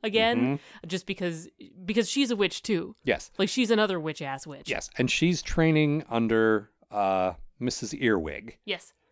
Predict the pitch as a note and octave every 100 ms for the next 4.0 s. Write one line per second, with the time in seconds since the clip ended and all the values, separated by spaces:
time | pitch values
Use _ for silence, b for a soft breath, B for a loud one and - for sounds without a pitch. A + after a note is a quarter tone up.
0 | _ D3 C3+ B2+ - _ _ _ - G3+
1 | C4 - A3+ G3+ F#3 D#3+ C3+ - B2 D#3+
2 | D3+ C3 C#3 C#3 E3+ D#3+ D#3 C3+ B2+ B2+
3 | A#2 A2+ G#2+ G#2+ F#2+ - F#2+ F2+ E2+